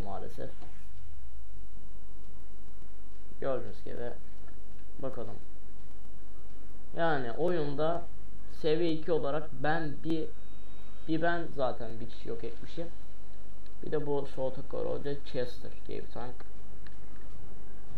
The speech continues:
yok etmiş arkadaşlar. Evet arkadaşlar, devam ediyoruz. Bir tur atlattım videoyu.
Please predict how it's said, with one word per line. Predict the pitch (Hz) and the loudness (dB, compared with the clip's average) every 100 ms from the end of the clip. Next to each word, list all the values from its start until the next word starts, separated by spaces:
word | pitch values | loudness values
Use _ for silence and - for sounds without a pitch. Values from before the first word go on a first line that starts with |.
| - - - - - - - - - - | 0 0 0 0 0 0 0 0 0 0
yok | 123 120 | 0 0
etmiş | 117 117 - | 0 0 0
arkadaşlar. | 120 113 117 107 110 - 139 - - - - - - - - - - | 0 0 0 0 0 0 0 0 0 0 0 0 0 0 0 0 0
Evet | 151 151 156 | 0 0 0
arkadaşlar, | 143 151 139 151 143 | 0 0 0 0 0
devam | 135 131 135 | 0 0 0
ediyoruz. | 123 127 131 139 - - - - 127 | 0 0 0 0 0 0 0 0 0
Bir | 127 | -2
tur | 139 | -2
atlattım | 127 127 120 - 143 151 | -2 -2 -2 -2 0 0
videoyu. | 147 123 117 117 | 0 0 0 0